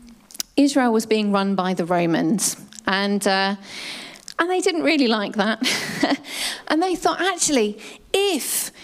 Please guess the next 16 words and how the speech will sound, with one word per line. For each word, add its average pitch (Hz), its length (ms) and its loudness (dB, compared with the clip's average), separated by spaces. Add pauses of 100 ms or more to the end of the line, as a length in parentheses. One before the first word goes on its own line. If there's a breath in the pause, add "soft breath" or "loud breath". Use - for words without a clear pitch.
(160 loud breath)
if 330 160 -2
we 370 120 2
can 339 260 2
just 339 440 0
get 277 340 0
God's 254 300 2
rules 233 300 4
absolutely 233 580 2
right, 160 340 0 (200)
then 202 160 2
God 202 240 2
will 196 100 4
come 208 300 0
and 196 160 2
rescue 220 380 2
us 180 360 0